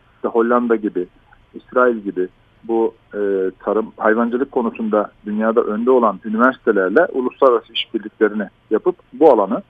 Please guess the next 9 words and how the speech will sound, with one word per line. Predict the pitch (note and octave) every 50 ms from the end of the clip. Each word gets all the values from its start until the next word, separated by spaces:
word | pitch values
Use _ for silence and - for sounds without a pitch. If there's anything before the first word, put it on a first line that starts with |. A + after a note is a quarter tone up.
| _ _
yani | A2 A2 A2 G#2+ G#2 G#2+
dünyanın | A#2 B2+ B2+ B2+ B2+ C3 C#3+ C#3+
öbür | B2+ B2 C3+ D#3+ D3
ucundaki | C#3+ A#2+ A#2 G#2+ G2+ G2 - - G2 F#2+ G#2+
bilgiyi, | B2+ B2 A2+ - A2 A2+ C3 F#3 G#3+ - - _ _ _ _ - - _ _ _ _ -
e, | G#2 G2+ G2+ G2+ G2 G2 F#2+ F#2+ F#2+ F#2+ A#2+
bir | -
şekilde | - - B2+ - - G#2+ G2+ G2 C3 E3 F#3 F#3 - - _ _ _ _ _ _ _
üniversitemize, | G#2+ A2 A#2 B2 B2+ B2 - - A2+ G2+ G2+ F#2+ G2 G2